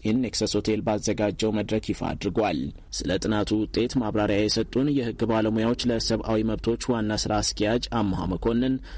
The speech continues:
በሽግግር ፍትህ ሊታዩ የሚችሉ ዓለም አቀፍ ወንጀሎችን ተጠያቂነት በማረጋገጥ ሂደት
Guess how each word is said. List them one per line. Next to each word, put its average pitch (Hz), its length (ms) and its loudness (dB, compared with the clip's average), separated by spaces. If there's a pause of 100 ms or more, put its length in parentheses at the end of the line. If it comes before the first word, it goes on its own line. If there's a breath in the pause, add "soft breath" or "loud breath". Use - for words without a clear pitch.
(140 loud breath)
በሽግግር 95 640 0
ፍትህ 113 360 2
ሊታዩ 113 480 0
የሚችሉ 110 500 0 (200)
ዓለም 110 220 2
አቀፍ 110 400 0
ወንጀሎችን 107 720 2
ተጠያቂነት 107 880 0
በማረጋገጥ 98 800 -2
ሂደት 123 340 0